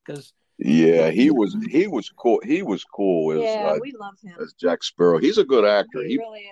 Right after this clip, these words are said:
Speaker 3: is.
Speaker 2: he really, he really is fantastic. He really is. Wow.
Speaker 1: Yeah, that, that is, that's, and I mean, and for something stupid, they, they're still in court. You haven't even proved the damn thing. So how can
Speaker 2: Ex-
Speaker 1: you accuse somebody without having the proof first, you know?
Speaker 2: Exactly.
Speaker 1: But
Speaker 2: See, that's,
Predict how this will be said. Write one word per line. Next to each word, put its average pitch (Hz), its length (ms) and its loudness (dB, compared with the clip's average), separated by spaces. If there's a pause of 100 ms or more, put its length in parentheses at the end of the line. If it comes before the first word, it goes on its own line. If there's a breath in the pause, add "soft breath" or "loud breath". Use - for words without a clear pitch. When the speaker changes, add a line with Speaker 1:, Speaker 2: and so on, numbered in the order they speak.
(100)
Speaker 3:
is. - 140 -20
Speaker 2:
he 147 160 0
really, 113 340 2
he 147 160 -6
really 101 200 -4
is - 100 -14
fantastic. 76 680 -12
He 104 120 -8
really 73 340 -4
is. - 260 -10 (220)
Wow. 135 320 -4
Speaker 1:
Yeah, 147 220 0
that, 147 280 -6
that 165 320 0
is, 170 220 -2
that's, 156 220 -8
and 165 220 -8
I 170 120 -2
mean, 202 180 0
and 196 320 -6
for 185 120 -6
something 233 420 -6
stupid, 214 600 -8
they, 165 120 -8
they're 170 240 -4
still 226 340 -2
in 208 140 -6
court. 220 340 -2
You 165 140 -8
haven't 196 220 -6
even 185 220 -8
proved 214 320 -8
the 170 80 -20
damn 147 280 -18
thing. 143 240 -20 (300)
So 170 140 -8
how 190 180 0
can - 80 4
Speaker 2:
Ex- 220 80 0
Speaker 1:
you 214 120 -4
accuse 208 340 -10
somebody 196 480 -2
without 165 320 -8
having 185 280 -8
the 160 80 -14
proof 190 340 -12
first, - 340 -18
you 127 100 -18
know? 104 60 6
Speaker 2:
Exactly. 135 640 2
Speaker 1:
But 95 100 4
Speaker 2:
See, 107 140 4
that's, 127 300 4